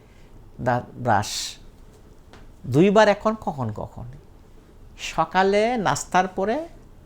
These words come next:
রাত্রে ঘুমোবার আগে, অবশ্যই রাত্রে ঘুমোবার আগে সবচেয়ে ভালো। অনেকে বলে থাকেন যে সকালে তো করি ঘুম থেকে উঠে, আসলে ঘুম থেকে একজন ব্যক্তি যদি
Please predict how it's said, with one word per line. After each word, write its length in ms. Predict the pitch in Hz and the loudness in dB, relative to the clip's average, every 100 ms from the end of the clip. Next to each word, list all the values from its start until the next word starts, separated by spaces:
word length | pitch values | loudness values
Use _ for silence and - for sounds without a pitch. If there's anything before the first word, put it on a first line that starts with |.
| - - | -18 0
রাত্রে 500 | 120 143 - 190 202 | 4 4 0 2 2
ঘুমোবার 500 | 135 139 143 135 110 | 2 0 2 2 0
আগে, 240 | 95 73 - - - | -2 -8 -14 -18 -2
অবশ্যই 580 | 151 180 226 220 262 220 | 2 4 2 0 -2 0
রাত্রে 440 | 165 - 180 175 | 0 -2 -4 -2
ঘুমোবার 460 | 147 156 160 170 165 | 0 0 0 2 0
আগে 200 | 151 160 | -2 -6
সবচেয়ে 520 | - 247 - - 143 | -4 -6 -4 -6 -6
ভালো। 240 | 139 - 143 - - - - - | -8 -16 -20 -20 -20 -20 -20 -4
অনেকে 300 | 277 302 302 | -2 2 2
বলে 240 | 220 233 226 | 4 4 2
থাকেন 440 | 147 131 127 117 - - - - - 147 | 0 -4 -6 -6 -14 -20 -20 -20 -14 0
যে 260 | 160 127 | 2 2
সকালে 380 | - 226 262 233 | 2 4 4 2
তো 120 | 175 | 0
করি 240 | - 170 127 | 0 0 2
ঘুম 180 | 139 | 0
থেকে 180 | 131 131 | 0 -2
উঠে, 260 | 120 - 104 - - - - - | -4 -8 -14 -16 -20 -20 -16 -10
আসলে 220 | 175 196 | -6 0
ঘুম 200 | 180 202 | 2 2
থেকে 440 | 220 220 247 247 - - - | 0 2 2 2 -6 -18 -2
একজন 640 | 185 185 180 226 240 254 - - | -2 0 2 2 2 0 -6 -2
ব্যক্তি 460 | 190 - - 208 | -2 -2 -2 0
যদি 540 | 156 151 123 143 247 | 2 2 2 0 -2